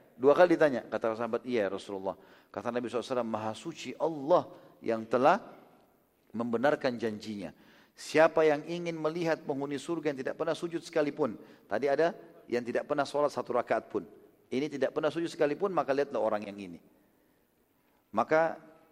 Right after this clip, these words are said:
di sini juga tentunya isyarat dari Allah, dari Nabi sallallahu alaihi wasallam, kalau sebenarnya Allah akan membenarkan orang yang meminta langsung kepada Allah subhanahu wa ta'ala. Lalu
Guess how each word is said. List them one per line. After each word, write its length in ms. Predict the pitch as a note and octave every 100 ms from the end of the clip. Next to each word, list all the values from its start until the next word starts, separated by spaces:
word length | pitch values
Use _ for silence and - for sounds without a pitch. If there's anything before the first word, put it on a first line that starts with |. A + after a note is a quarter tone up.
| _
di 100 | A#2
sini 240 | A#2 F3 F#3+
juga 300 | D#3+ E3 D#3
tentunya 480 | B2+ C3 C#3+ F#3 A3 - -
isyarat 560 | B2 - F3 C#3+ A#2
dari 240 | A#2+ A#2 B2
Allah, 320 | C3 C3+ B2+
dari 160 | A#2 A#2+
Nabi 240 | C#3 B2+
sallallahu 380 | A2+ A#2 A2+ G#2+
alaihi 100 | G#2+
wasallam, 400 | G#2+ C3 C3+ E3 E3+ - _ _ _ -
kalau 260 | C3 C#3+ E3+
sebenarnya 600 | - C#3+ C3+ C#3+ D#3+ E3+
Allah 320 | C#3+ D3 D#3+
akan 160 | C#3 C#3
membenarkan 640 | B2+ B2 B2+ C#3 C#3+ D3+
orang 260 | C3+ C#3 C3+
yang 140 | B2+ D#3 -
meminta 480 | B2 C#3+ E3 D#3 C#3
langsung 400 | C3+ D#3 - D3+
kepada 320 | B2 A2+ A2+
Allah 320 | A2+ A#2 D3+ - - -
subhanahu 720 | - A#2+ G#2+ C3 A2+ G#2+ C3+ D3+
wa 140 | A2+
ta'ala. 480 | A2+ G2+ F#2+ - - _ _ _ _ _ _ _ _ _ _ _ _ _ _ _ _ _ _ -
Lalu 240 | C3+ F3+